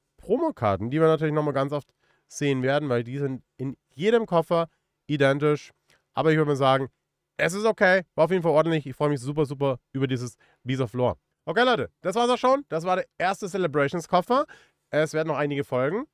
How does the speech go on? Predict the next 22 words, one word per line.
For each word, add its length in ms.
Ich 180
denke, 260
es 100
werden 140
auch 80
noch 140
bessere 420
folgen. 300
Ich 100
weiß, 160
es 120
war 80
jetzt 100
nicht 100
perfekt, 320
aber 160
hey, 180
Venusaur, 480
richtig, 220
richtig 280
cool. 200
Und 520